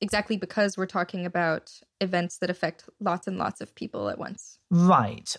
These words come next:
Speaker 2: And so, I mean, particularly for interventions which would help the lots and lots of people at once. If the intervention is stockpile food in your own house,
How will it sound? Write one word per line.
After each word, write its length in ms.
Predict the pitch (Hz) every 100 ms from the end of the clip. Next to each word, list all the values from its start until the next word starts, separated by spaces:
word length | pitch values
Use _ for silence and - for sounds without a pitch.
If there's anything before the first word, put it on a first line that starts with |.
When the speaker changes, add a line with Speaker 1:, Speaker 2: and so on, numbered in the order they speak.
| _ -
Speaker 2:
And 240 | 156 147
so, 920 | - - - - - 160 151 151 147 - _ _ _ _ -
I 60 |
mean, 240 | 190 220 208 _ _ _ 220 175
particularly 500 | 220 - 262 247 254
for 360 | - 220 208 -
interventions 1000 | 196 185 175 165 170 - 160 139 135 - -
which 360 | 135 143 -
would 120 | 147 -
help 400 | - 147 - - _ -
the 140 | 139
lots 320 | 131 127 -
and 80 | 131
lots 220 | 123 -
of 60 | 127
people 280 | - 117 117
at 60 |
once. 360 | - 110 - - - - _
If 180 | 202 202
the 160 | 226
intervention 720 | 202 196 190 185 175 - 165 -
is 640 | 160 147 143 139 139 131 - _ _
stockpile 560 | - - 147 - 151 135
food 300 | - 139 135
in 120 | 131
your 120 | 127
own 140 | 127 117
house, 540 | 147 107 165 -